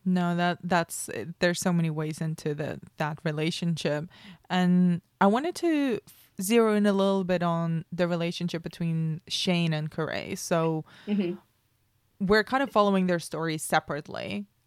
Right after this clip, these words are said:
Speaker 1: and
Speaker 2: Yeah.
Speaker 1: then they finally meet. What did you make of the way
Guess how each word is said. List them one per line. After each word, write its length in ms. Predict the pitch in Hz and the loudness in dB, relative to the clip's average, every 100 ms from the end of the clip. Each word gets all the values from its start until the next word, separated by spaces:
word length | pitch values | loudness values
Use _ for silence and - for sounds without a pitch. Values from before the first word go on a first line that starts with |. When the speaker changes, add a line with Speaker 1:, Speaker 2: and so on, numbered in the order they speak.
| - | -2
Speaker 1:
and 260 | 170 165 | 0 2
Speaker 2:
Yeah. 140 | 165 156 156 | 0 0 0
Speaker 1:
then 300 | 156 151 - | -2 -6 -10
they 640 | 160 147 156 156 151 151 147 - | -10 -2 -2 0 -2 -4 -6 0
finally 480 | 190 185 175 170 156 | 2 2 0 0 -2
meet. 380 | 135 - - - _ _ | -4 -10 -18 -20 _ _
What 260 | - 190 214 | -4 0 0
did 140 | 208 | -2
you 80 | 240 | -2
make 180 | 214 202 | 0 0
of 140 | 185 | -2
the 100 | 175 | -2
way 640 | 170 160 156 156 151 147 | -2 -2 -2 -2 -2 -4